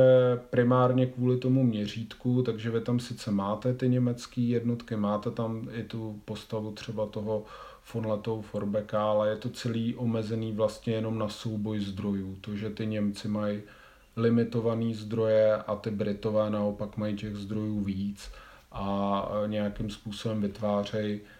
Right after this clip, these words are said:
vytvářej tlak na ty Němce. Takže z mýho pohledu to ne úplně funguje. Vlastně jediný, co to dosáhne, je to, co dosáhnou Lampsar Going Out, akorát, že tam je to relativně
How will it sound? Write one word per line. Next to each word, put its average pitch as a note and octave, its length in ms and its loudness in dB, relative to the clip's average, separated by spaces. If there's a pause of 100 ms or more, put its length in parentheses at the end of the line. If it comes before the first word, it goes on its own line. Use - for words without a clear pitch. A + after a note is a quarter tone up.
(120)
vytvářej G#2 540 -2
tlak G2+ 320 -2
na G#2 120 -4
ty G#2 140 -6
Němce. G2 500 -4
Takže A2+ 320 2 (140)
z B2+ 340 -2
mýho C3+ 280 4
pohledu C3 400 6
to C3+ 140 0
ne A#2 160 4
úplně C3 380 0
funguje. A2+ 640 0 (280)
Vlastně B2+ 300 4
jediný, C3 480 4
co - 240 -4
to C3 160 2
dosáhne, A#2+ 640 0
je A#2+ 120 6
to, A#2+ 160 -6
co - 220 -4
dosáhnou A2+ 800 -2 (280)
Lampsar A2+ 520 2
Going A2+ 400 0
Out, G#2+ 280 -2
akorát, A2 400 2
že A#2+ 80 -4
tam A2+ 220 -2
je A2 60 -2
to A#2 180 0
relativně A#2 880 0